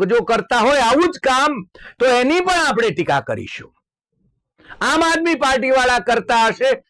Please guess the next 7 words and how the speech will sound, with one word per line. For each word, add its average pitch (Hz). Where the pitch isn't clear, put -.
તો 233
એની 233
પણ 339
આપણે 208
ટીકા 147
કરીશું. -
કારણ 180